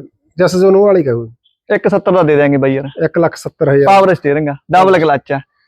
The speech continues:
Speaker 1: ਲਓ ਭਰਾ, ਹਾਲੈਂਡ ਇੱਕ ਲੱਖ ਸੱਤਰ ਹਜ਼ਾਰ ਦਾ, ਠੀਕ ਹੈ ਜੀ। ਨੰਬਰ ਬਾਈ ਇਹਨੇ ਦੱਸਿਆ ਸੀ ਕਿੰਨੇ ਦਾ?
Speaker 2: ਨੰਬਰ ਬਾਹਰ ਦਾ, ਯੂ ਪੀ ਦਾ ਬਾਈ।
Speaker 1: ਯੂ ਪੀ ਦਾ ਨੰਬਰ ਆ। ਸਾਈਡ ਗੇਅਰ,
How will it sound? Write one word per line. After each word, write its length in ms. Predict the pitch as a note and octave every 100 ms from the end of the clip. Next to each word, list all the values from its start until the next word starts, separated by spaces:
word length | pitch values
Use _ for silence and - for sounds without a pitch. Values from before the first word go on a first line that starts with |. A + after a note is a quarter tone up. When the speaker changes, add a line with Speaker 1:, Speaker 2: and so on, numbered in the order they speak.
| _ D3+
Speaker 1:
ਲਓ 100 | C#3+
ਭਰਾ, 180 | D3+ C3 _ _ _ _ _ _ _ -
ਹਾਲੈਂਡ 420 | D#3 E3 E3 E3+
ਇੱਕ 340 | F#3 - E3 F3
ਲੱਖ 220 | D#3 -
ਸੱਤਰ 360 | - D#3 D#3 C3+
ਹਜ਼ਾਰ 280 | B2+ A#2
ਦਾ, 120 | A2 A2
ਠੀਕ 220 | C3+ C#3+
ਹੈ 60 |
ਜੀ। 80 | C#3 - _ _ _ _ C#3
ਨੰਬਰ 340 | D3 D3+ F3
ਬਾਈ 160 | F#3+ G#3
ਇਹਨੇ 120 | G3+
ਦੱਸਿਆ 260 | F#3+ G3+
ਸੀ 120 | G3 A3
ਕਿੰਨੇ 160 | F#3+
ਦਾ? 180 | F#3+ A#3+ -
Speaker 2:
ਨੰਬਰ 200 | E3 G3
ਬਾਹਰ 200 | F#3+ F#3+
ਦਾ, 60 | G#3
ਯੂ 140 | F#3
ਪੀ 140 | E3+ D3
ਦਾ 80 | C3+
ਬਾਈ। 100 | D#3+
Speaker 1:
ਯੂ 80 |
ਪੀ 180 | E3+ E3+
ਦਾ 80 | D#3
ਨੰਬਰ 240 | C#3 A#2+
ਆ। 40 | A#2 - _ _ _
ਸਾਈਡ 320 | - E3+ F3
ਗੇਅਰ, 280 | F3 D#3+ F#3+